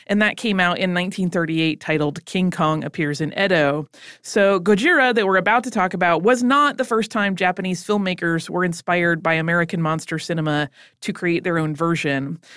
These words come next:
Uh, but in the case of the Japanese Kong, that film is lost, and there's still some questions about it. Film historians will sometimes point to this two-part film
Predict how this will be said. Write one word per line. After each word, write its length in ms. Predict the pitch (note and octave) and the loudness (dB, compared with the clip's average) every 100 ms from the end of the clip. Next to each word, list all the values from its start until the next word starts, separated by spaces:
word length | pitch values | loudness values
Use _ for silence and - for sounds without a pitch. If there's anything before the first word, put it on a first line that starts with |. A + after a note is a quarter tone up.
| - _ | -20 _
Uh, 200 | F3+ E3+ | 0 2
but 180 | D#3 G3+ | 2 0
in 160 | - C#4 | 2 2
the 100 | C#4 | 2
case 360 | B3 A#3+ A3+ A#3 | 0 -2 0 -2
of 80 | |
the 80 | G3 | -2
Japanese 540 | F#3 G3 F#3 F3 E3 - | 2 0 2 -2 -2 -6
Kong, 580 | - C#4 C4 B3 A#3 | 0 2 4 2 0
that 220 | G3+ C#4+ - | 0 0 0
film 260 | C#4+ C4 | 0 2
is 160 | A3+ F3+ | 2 0
lost, 640 | F3+ D#3+ B2 G3+ - - - | 2 2 2 -2 -6 -16 -8
and 400 | F#3+ F#3+ F#3 F#3 | -4 0 0 0
there's 240 | G3 G#3+ | 2 0
still 200 | G#3+ A3+ | 0 0
some 160 | G#3+ A3 | 0 -2
questions 460 | G#3+ B3+ - G#3+ F#3 | -2 -2 0 0 0
about 320 | E3 D#3+ E3 | 0 2 2
it. 220 | C3+ B2+ - - - - | 0 -2 -12 -20 -20 -20
Film 240 | - A#3 A#3 | 0 2 4
historians 600 | A3 A3 G#3+ G#3 G3 F#3 | 2 2 2 2 0 2
will 400 | G3+ G3 G3 - | 4 4 2 0
sometimes 440 | D4 C#4+ B3 A3 | -2 2 2 0
point 300 | - G#3+ - | -4 -6 0
to 100 | A3 | 0
this 360 | F3+ A3 A3 - | 4 2 2 -4
two-part 440 | - B3+ A#3+ - | -2 0 2 0
film 320 | - G#3 G3 | 0 2 2